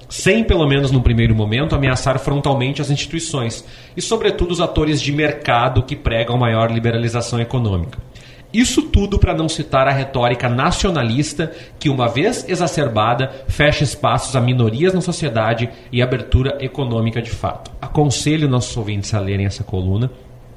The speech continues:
O Vinícius é muito pertinente a fazer o ponto de que há, é, nuances,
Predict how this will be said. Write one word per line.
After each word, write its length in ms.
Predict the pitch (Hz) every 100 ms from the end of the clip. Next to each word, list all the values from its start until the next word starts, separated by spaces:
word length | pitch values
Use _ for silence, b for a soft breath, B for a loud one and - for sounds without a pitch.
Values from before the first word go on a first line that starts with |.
| - - B B B -
O 60 |
Vinícius 400 | 110 131 156 - -
é 80 |
muito 540 | 147 139 147 165 185 180
pertinente 720 | - 135 - 117 117 147 -
a 20 |
fazer 240 | 123 - 120
o 100 | 135
ponto 380 | - 135 143 135
de 120 | 131
que 320 | - 135 135 B B B B
há, 400 | 127 147 143 - - - - - - -
é, 640 | 120 123 117 113 101 98 123
nuances, 1120 | 127 139 143 170 214 - - 104 - - -